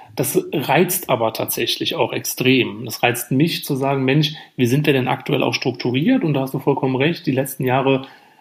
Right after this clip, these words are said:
hat sich da, was, ich sag mal, die Struktur angeht, nicht viel geändert. Wir haben halt deutschlandweit, äh, neunzehn Regionaldirektionen, haben tausendzweihundertfünfzig Geschäftsstellen und, ähm, natürlich große regionale Herausforderungen zu meistern. Und, ähm,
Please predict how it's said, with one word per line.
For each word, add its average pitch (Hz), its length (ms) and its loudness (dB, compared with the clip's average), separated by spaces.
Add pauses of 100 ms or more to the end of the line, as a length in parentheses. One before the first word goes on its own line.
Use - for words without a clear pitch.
hat - 160 -2
sich 147 180 -4
da, 151 440 2
was, 135 220 -4
ich 156 100 -8
sag 135 160 -8
mal, 143 100 -6
die 120 80 -4
Struktur 156 460 0
angeht, 147 260 2
nicht 147 220 -4
viel 127 160 -4
geändert. 120 540 0
Wir 117 120 -4
haben 127 240 0
halt 120 220 -2
deutschlandweit, 127 760 -2
äh, - 60 -6
neunzehn 127 720 -2
Regionaldirektionen, 147 1300 2 (240)
haben 139 240 -4
tausendzweihundertfünfzig 135 1040 -4
Geschäftsstellen 165 840 0 (420)
und, 143 360 0
ähm, 139 1000 -4 (200)
natürlich 151 440 0
große 147 480 2
regionale 135 460 0
Herausforderungen 120 920 0
zu - 140 -6
meistern. - 640 -4
Und, - 260 -8
ähm, - 320 -4